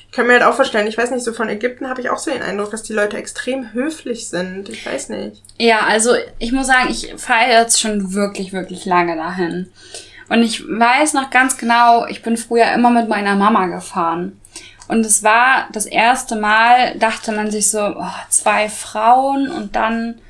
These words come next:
Speaker 2: in, nach, in so ein arabisches Land.“ Man hatte klassische Vorurteile.
Speaker 1: Hm.
Speaker 2: Kann ich ganz offen und ehrlich zugeben. Und man hatte Angst, man wird nur angestarrt und angefasst oder so. Aber es war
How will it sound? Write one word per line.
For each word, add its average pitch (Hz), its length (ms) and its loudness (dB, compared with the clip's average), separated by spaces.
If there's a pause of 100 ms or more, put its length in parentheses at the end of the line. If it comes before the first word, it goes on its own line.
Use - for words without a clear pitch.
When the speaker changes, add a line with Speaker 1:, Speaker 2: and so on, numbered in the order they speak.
(960)
Speaker 2:
in, 226 260 2
nach, 214 280 0
in 226 380 -2
so 226 100 2
ein 226 80 0
arabisches 214 720 2
Land.“ 247 400 4 (220)
Man 254 240 -2
hatte 233 240 0
klassische 285 500 0
Vorurteile. 190 960 2
Speaker 1:
Hm. 208 300 4
Speaker 2:
Kann 233 120 4
ich 247 140 -2
ganz 254 240 4
offen 240 300 2
und 220 80 -4
ehrlich 214 320 -2
zugeben. 180 760 -4 (640)
Und 214 120 -2
man 220 160 2
hatte 240 300 2
Angst, 247 380 -2
man 202 180 -2
wird 190 200 -10
nur 214 120 -6
angestarrt 233 880 2
und 208 120 -8
angefasst 233 920 0
oder 214 260 0
so. 214 280 -2 (300)
Aber 208 140 -4
es 208 220 0
war 262 200 4